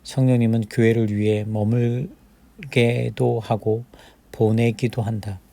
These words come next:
성령의 충만한 중에 바울은 유대인 거짓 선지자 바예수를 주목했다. 그는 서기오 바울 총독 곁에서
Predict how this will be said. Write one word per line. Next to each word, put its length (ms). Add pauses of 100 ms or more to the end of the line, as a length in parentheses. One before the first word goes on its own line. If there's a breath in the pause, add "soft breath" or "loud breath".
(760 loud breath)
성령의 460
충만한 560
중에 420
바울은 460
유대인 400
거짓 300
선지자 480
바예수를 640
주목했다. 680 (640 loud breath)
그는 200
서기오 440
바울 260
총독 380
곁에서 500